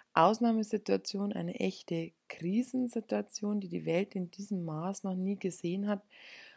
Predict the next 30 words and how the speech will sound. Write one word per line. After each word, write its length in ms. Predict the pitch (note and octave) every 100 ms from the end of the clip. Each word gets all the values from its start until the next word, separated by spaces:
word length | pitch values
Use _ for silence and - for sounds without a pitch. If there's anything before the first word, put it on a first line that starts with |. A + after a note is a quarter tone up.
| -
so 160 | -
dass 220 | G#3 G#3+
wir 80 | G#3+
durch 300 | G3+ G#3 -
die 240 | - G#3 G3 _ _ _
Corona-Krise 1500 | - G3 F3 F#3 A3+ A#3 A3+ A3+ - - G3 A3+ A#3 A3+ -
eingeschränkt 760 | F#3 G3+ A3+ A#3 - G3+ G#3 -
sind 120 | G3+
in 140 | F#3+
unserer 420 | G3+ G3+ G3+ F#3 F3
Bewegungsfreiheit. 1300 | E3+ D#3+ G3 A3+ A3 A3 - F3+ G3 G#3+ G#3 G#3+ - - - - - _
Wir 100 | E3+
sind 120 | F#3+
im 120 | F#3
Lockdown, 840 | E3+ E3+ F3+ - F3+ E3+ F#3 G#3 G3
wir 100 | F3+
können 280 | F#3+ F#3+
nicht 240 | G3 A3 -
mehr 120 | F#3+
einfach 200 | G#3 G#3
nur 160 | G3+ G#3+
so 200 | - G3+
machen, 340 | G3 F#3+ F#3+
was 220 | F#3 -
wir 120 | F3
wollen. 460 | E3 E3 G3 G#3+ A3 - - - - -
Alles, 360 | F#3 A3+ A#3
was 220 | A3 G#3+ -
wir 80 |
so 380 | G3+ G#3 G3+ G3+